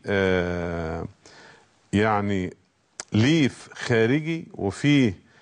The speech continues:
آه، حاجة اسمها الليبسويد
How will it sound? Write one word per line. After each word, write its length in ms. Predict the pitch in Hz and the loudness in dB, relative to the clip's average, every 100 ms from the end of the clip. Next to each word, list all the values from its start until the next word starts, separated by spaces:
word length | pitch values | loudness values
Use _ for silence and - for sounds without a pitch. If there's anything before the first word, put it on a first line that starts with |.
| _ _ _ - | _ _ _ -2
آه، 560 | 101 101 98 95 92 92 | 2 2 2 2 2 0
حاجة 280 | - 131 127 | -2 -2 -2
اسمها 480 | - 127 131 117 - - | -2 -2 0 0 -4 -4
الليبسويد 760 | 123 117 107 - 131 123 107 | -2 0 0 0 2 2 2